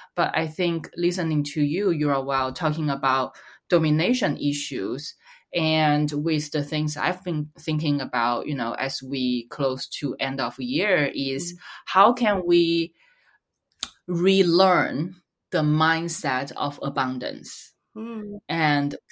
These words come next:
Speaker 1: practice it? And I think in a way, the practice of abundance mindset itself is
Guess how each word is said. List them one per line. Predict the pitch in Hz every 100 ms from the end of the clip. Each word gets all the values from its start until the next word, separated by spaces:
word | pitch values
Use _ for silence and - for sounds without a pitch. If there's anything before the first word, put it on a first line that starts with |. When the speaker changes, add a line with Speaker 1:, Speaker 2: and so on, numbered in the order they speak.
| 190
Speaker 1:
practice | 226 247 139 98 -
it? | - - _ _ _ _ _ -
And | 185 170 165 - _ _ -
I | 185 214 240 - - - -
think | 220 165 139 214 285 - - - - - 196
in | 185 170
a | 156
way, | 151 180 208 175 143 143 143 143 _ _ _ _ _ -
the | 160
practice | - - 147 147 - 196 156 156 - -
of | 147 139 143 - _ _ _ _
abundance | 156 151 170 196 180 151 143 143
mindset | 135 143 165 190 - - 120 107 - - - _ _
itself | 160 147 - - 202 123 76 135 - _ _ _ _ _
is | 175 160 151 151 151 -